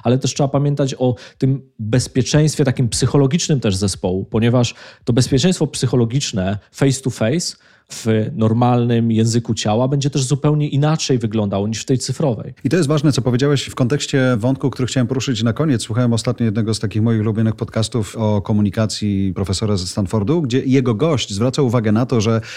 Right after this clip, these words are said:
Speaker 2: kontekst we współczesnej komunikacji ma ogromne znaczenie. Dlatego jak wychodzisz na scenę z prezentacją jakoś,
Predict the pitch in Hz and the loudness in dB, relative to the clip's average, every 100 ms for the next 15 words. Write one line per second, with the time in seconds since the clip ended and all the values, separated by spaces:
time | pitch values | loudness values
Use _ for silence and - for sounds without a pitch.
0 | - - - 147 180 104 87 - - - | -18 -10 2 4 4 2 0 -6 -10 -2
1 | 98 - 107 131 131 139 120 117 110 117 | -2 -2 -2 0 2 2 2 2 2 0
2 | - 117 110 110 107 95 104 - 87 90 | 0 2 2 2 2 2 0 -2 -2 -2
3 | 101 110 123 120 101 110 147 170 - 127 | -2 -2 2 0 2 0 -2 -4 -4 -4
4 | - 127 92 82 - 113 117 120 147 131 | -2 -2 -2 -4 -4 -2 0 -2 -2 0
5 | 107 98 123 151 | 0 0 0 -2